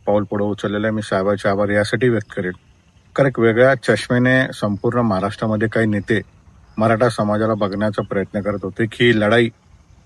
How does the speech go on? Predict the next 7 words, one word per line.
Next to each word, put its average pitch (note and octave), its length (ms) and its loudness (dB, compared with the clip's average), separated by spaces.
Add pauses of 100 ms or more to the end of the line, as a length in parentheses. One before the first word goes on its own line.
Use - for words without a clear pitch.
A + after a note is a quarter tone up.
मराठा A2+ 400 4
आरक्षण G#2+ 340 0
हे A#2 180 0
फक्त A2+ 140 -2
राजकारणासाठी G#2 800 0
मराठ्यांना G2 500 -4
हवे, D#2+ 200 -10